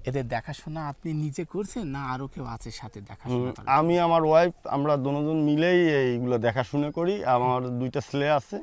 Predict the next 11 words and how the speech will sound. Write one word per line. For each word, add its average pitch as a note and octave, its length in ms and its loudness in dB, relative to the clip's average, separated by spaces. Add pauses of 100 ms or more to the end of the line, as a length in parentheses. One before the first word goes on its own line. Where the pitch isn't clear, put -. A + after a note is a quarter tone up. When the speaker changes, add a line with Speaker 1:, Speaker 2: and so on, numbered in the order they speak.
Speaker 1:
হ্যাঁ, G#2+ 260 -12
হ্যাঁ। C3+ 100 -14 (120)
Speaker 2:
হ্যাঁ, A2 260 -2
একটা C3 240 -2
মাদ্রাসায় B2 540 0
পড়ে F3 220 2
আর G#2+ 680 2
একটা A2+ 340 2
হাই A2+ 160 2
স্কুলে - 320 -6
ক্লাস B2+ 200 0